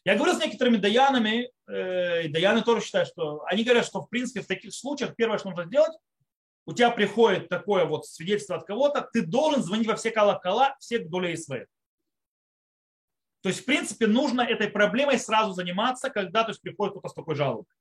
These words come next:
А потом уже решать, когда, то есть, на каком этапе ты это вынесешь, скажем так, э, на улицу.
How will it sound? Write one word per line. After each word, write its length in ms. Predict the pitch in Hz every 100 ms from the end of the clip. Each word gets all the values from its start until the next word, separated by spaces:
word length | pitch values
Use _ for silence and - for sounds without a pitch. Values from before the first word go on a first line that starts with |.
| _ _ _ _ _ _ _ _ _
А 120 | 165
потом 280 | 202 240 381
уже 100 | 320
решать, 240 | 226 269 262
когда, 180 | 220
то 100 | 220
есть, 120 | 202 190
на 100 | 180
каком 220 | 208 196
этапе 320 | 226 254 202
ты 120 | 190
это 240 | 202 196 160
вынесешь, 580 | 139 180 190 147 156
скажем 320 | - 147 143 131
так, 240 | 147 - _ _ _ _
э, 280 | 156 143 139
на 140 | 160
улицу. 400 | 170 143 120 -